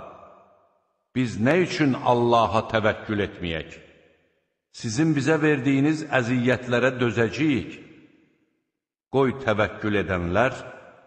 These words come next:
ancaq Allaha təvəkkül etsinlər. Kafir olanlar öz elçilərinə dedilər: "Sizi ya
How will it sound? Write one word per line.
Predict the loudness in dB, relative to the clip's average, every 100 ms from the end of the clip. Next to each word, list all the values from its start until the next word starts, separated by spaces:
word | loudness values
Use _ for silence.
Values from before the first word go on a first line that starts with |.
| _ _ _ _
ancaq | 0 2 2 2 0 0 -12 -18 -6
Allaha | 0 2 2 2 2 2 -2
təvəkkül | -2 -4 -4 -6 -8 -10
etsinlər. | -10 -12 -12 -12 -16 -20 _ _ _ _ _ _ _ _ _ _ _ _ _ -2
Kafir | 2 2 0 0
olanlar | 0 2 0 2 2 2 0 -8 -12
öz | -2 -2 -2 -4
elçilərinə | -4 -4 -4 -4 -2 -2 -6
dedilər: | -6 -10 -10 -14 -18 -20 _ _ _ _ _ _ _ _ _ _ _ _ _ _ _ _ _ _ _ _ _ _ _ -8
"Sizi | -2 0 2
ya | 4 4 4